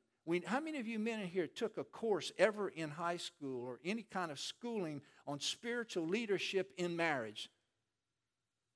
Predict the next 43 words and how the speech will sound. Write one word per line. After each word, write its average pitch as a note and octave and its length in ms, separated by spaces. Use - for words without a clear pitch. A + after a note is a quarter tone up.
I B3+ 60
don't D#4 160
see A#3+ 200
a G#3+ 60
hand A#3+ 260
in A3+ 140
this A3+ 160
church - 380
going C#3 240
up. G#2+ 240
Not A3+ 180
a A#3+ 40
one. A#3+ 320
Oh, F3 100
we A3 120
took - 220
courses A3+ 540
on E3 100
being G3+ 300
mentally A#3 400
astute. A3 500
We G#3+ 100
took A#3+ 260
courses G#3+ 440
on G#3+ 120
how B3 160
to A#3+ 80
further A3 520
our A3+ 140
career. A3+ 560
We A3+ 100
took A#3 280
courses A3 520
on, A3+ 180
on F#3 100
how G#3 220
to A3 100
be G3 180
physically A3+ 640
fit A#3 380
and G3 120
mentally A3+ 380
fit, A#3 340